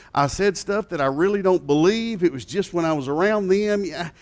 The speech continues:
I don't know what, I am so, so sorry." And what are you asking for?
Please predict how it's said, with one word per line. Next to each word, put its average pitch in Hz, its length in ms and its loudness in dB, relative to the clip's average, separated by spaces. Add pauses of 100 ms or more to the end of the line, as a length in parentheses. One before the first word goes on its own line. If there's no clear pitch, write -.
(220)
I 214 140 0
don't 190 180 4
know 208 140 2
what, 202 260 2
I 208 200 0
am 160 180 2
so, 196 400 0
so 175 340 -4
sorry." 151 680 -4 (880)
And 156 180 4
what 240 140 6
are 247 60 2
you 208 180 2
asking 190 420 4
for? 113 440 -4